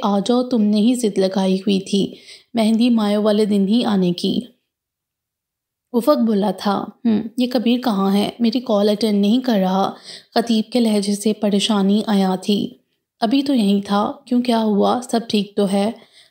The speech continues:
तुम मुझे कुछ परेशान लग रहे हो," उफ़क ने फ़ौरन ही भांप लिया था।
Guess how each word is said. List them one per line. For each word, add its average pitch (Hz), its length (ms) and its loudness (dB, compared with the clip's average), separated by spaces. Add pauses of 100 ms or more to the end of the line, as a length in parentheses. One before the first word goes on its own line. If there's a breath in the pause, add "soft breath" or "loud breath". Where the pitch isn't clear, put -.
(120)
तुम 285 100 2
मुझे 269 260 2
कुछ 277 200 -4
परेशान 226 640 0
लग 233 240 0
रहे 196 260 2
हो," 190 180 0 (160)
उफ़क 220 320 -2
ने 233 100 2
फ़ौरन 208 360 0
ही 240 120 2
भांप 208 360 -2
लिया 214 220 2
था। 196 400 -4